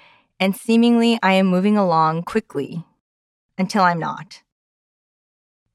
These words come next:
In this stagnation, I start to recognize just how much I had limited who I was,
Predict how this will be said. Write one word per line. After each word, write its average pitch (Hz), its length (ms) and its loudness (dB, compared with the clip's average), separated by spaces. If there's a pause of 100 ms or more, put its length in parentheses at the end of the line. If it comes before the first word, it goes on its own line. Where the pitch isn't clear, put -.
(100)
In 226 160 4
this 269 140 0
stagnation, 202 800 2
I 175 80 0
start 190 300 0
to - 100 -6
recognize 175 540 0
just - 320 -4
how 202 180 2
much 180 240 0
I 170 80 2
had 180 180 -2
limited 175 440 0
who 180 200 -2
I 160 120 4
was, 139 460 -4